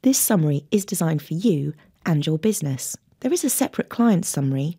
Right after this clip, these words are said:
They too can see a snapshot of the quotation costs, but the client summary has all the markups, overheads, and profits built in.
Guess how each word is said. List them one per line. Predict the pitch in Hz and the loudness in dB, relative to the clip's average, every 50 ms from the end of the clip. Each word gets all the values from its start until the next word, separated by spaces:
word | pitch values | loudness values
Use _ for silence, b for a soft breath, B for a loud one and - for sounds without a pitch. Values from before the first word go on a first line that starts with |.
| _ _ _ - - | _ _ _ -6 -4
They | 285 320 | -4 -4
too | - - 294 269 | -2 0 0 2
can | 240 226 | 2 2
see | 202 - - 190 | 2 2 2 2
a | 180 | 2
snapshot | - - 240 233 - - - - - - - | 2 0 0 -2 -2 -4 -8 -10 -8 -2 -2
of | 226 226 - | -2 0 0
the | - | -4
quotation | 160 - 160 147 143 - 143 139 - - 147 135 | -2 0 -2 -2 0 0 -2 -2 -2 -2 -4 -4
costs, | - - 139 131 - - - - - - - B B B B B B | -2 -2 -4 -2 -4 -6 -8 -8 -10 -12 -12 B B B B B B
but | - - | -6 -6
the | 220 | -6
client | - - - 269 269 247 240 | -4 0 2 4 4 4 4
summary | - - 156 147 143 143 143 139 B B B | 2 0 0 0 0 0 -2 -4 B B B
has | B - - | B 0 2
all | 220 202 | 2 4
the | 190 | 6
markups, | 185 185 190 208 214 214 208 - 226 226 - - b b b b b - | 6 6 6 4 2 2 0 -2 -6 -6 -6 -10 b b b b b 2
overheads, | 180 165 151 147 135 127 139 139 139 - - b b b b | 2 2 2 2 -2 -2 -4 -4 -6 -8 -14 b b b b
and | - 190 190 | -4 -2 0
profits | - 247 - - - - - | 0 0 0 -2 -4 -6 -4
built | - 156 151 156 - | -2 0 0 0 2
in. | 190 156 143 135 131 | 2 2 2 0 -2